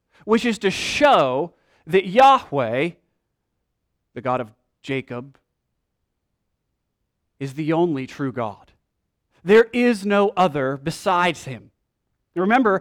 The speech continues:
how we come to this story. The kingdom of Israel is no longer a united monarchy. It has been split apart because of Solomon's penchant for gold, guns, and girls.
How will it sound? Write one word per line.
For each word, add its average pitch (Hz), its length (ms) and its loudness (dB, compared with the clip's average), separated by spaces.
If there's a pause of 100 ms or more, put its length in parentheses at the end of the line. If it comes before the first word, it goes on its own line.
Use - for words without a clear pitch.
(140)
how 202 200 2
we 190 120 0
come 240 280 0
to 208 100 -4
this 156 160 -6
story. 143 580 -6 (200)
The 185 140 -2
kingdom 285 540 2
of 202 220 0
Israel 151 680 -4 (140)
is 202 180 0
no 233 140 2
longer 226 640 4
a 165 60 0
united 180 440 2
monarchy. 196 560 0 (140)
It 254 160 0
has 226 240 2
been 240 180 -2
split 226 400 0
apart 240 600 0 (260)
because 202 260 0
of 214 120 -6
Solomon's 220 580 2
penchant 190 580 -4
for 151 400 -2 (600)
gold, 127 520 -6 (540)
guns, 117 640 -10 (420)
and 147 160 -8
girls. 214 840 2